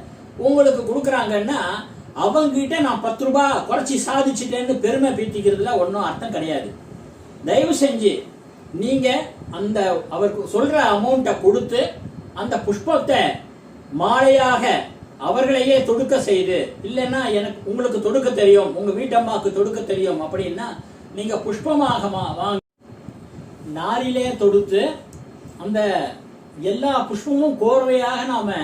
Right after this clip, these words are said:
நாரில தொடுத்து, நாம அந்தந்த பிரார்த்தனைக்கு எந்த இதுல உங்களுக்கு வெற்றி கிடைக்கணுமோ, அந்த கிரகத்துக்கு, அந்த இடத்துக்கு உண்டான கிரகங்கள்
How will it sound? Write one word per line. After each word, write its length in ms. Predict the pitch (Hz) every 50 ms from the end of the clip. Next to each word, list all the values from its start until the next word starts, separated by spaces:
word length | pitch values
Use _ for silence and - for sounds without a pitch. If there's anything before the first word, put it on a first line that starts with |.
| - - - -
நாரில 420 | - 220 254 269 269 262 233 - - 170
தொடுத்து, 400 | 190 190 202 196 - 151 143 165 - - - - - - - - - - - - - 196
நாம 340 | 262 262 285 285 269 294 320 - - - - - - - - - - - - - -
அந்தந்த 460 | 247 262 277 285 320 311 294 277 285 277 254 - -
பிரார்த்தனைக்கு 680 | - - 240 285 294 285 311 294 262 240 226 - 247 269 302 302 269 202 190 202
எந்த 180 | 240 254 262 294 294 269 247 220 185 - - - - - - - - -
இதுல 240 | 202 202 277 294 302 294 247
உங்களுக்கு 360 | 226 220 208 202 202 202 196
வெற்றி 300 | 196 214 220 - 320 285 -
கிடைக்கணுமோ, 560 | - 202 208 208 202 190 180 160 156 160 185 285 320 - - - - - - - - - - - - -
அந்த 240 | 247 254 269 277 302 294 285 277 269 254 - - - - - - - 170 170 - - 165 156 160
கிரகத்துக்கு, 680 | 185 196 233 247 269 311 285 - 311 269 220 285 285 302 - - 185
அந்த 220 | 196 233 254 254 262 254 208 202 202
இடத்துக்கு 480 | 208 277 285 277 - - 269 254 - 294 262 240
உண்டான 380 | 233 226 202 220 220 220 214 214 208 196 185 175 160 - - - - - - - - - - 139
கிரகங்கள் 480 | - 196 226 233 262 302 294 294 277